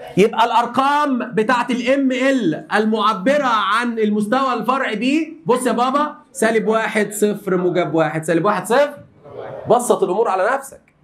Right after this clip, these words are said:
عشان تتكلم على عدد الكم المغناطيسي، قول لي انا في انه مستوى فرعي؟ هقول لك في الاس، قول لي مربع واحد رقمه صفر.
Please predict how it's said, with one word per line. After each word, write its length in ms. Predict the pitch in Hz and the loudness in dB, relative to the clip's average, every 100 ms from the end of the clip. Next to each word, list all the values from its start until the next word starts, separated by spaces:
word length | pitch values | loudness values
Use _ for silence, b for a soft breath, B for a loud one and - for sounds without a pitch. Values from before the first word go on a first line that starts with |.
| _ _ B B | _ _ B B
عشان 260 | 151 175 | 2 4
تتكلم 460 | 180 185 233 247 208 | 2 2 2 2 0
على 140 | 185 | 2
عدد 220 | 180 220 | 2 0
الكم 320 | 202 208 220 214 | 0 0 0 0
المغناطيسي، 680 | 185 175 180 180 214 208 | -2 0 -2 -4 -6 -2
قول 180 | 190 226 | 0 2
لي 120 | 202 | 2
انا 180 | 185 185 | 2 0
في 180 | 185 220 | -2 -2
انه 200 | 269 214 | 0 0
مستوى 300 | 165 190 170 | 0 0 2
فرعي؟ 400 | 165 143 123 120 - _ | 0 0 -4 -10 -16 _
هقول 200 | 165 202 | 0 2
لك 120 | 180 - | 0 -4
في 80 | |
الاس، 420 | 139 135 123 - - | -6 -4 -6 -6 -2
قول 160 | 160 | 2
لي 60 | 160 | 2
مربع 380 | 139 160 147 135 | 2 2 2 0
واحد 320 | 160 - 127 | 0 -2 -6
رقمه 240 | 147 120 | -4 -6
صفر. 320 | 113 90 - | -6 -10 -12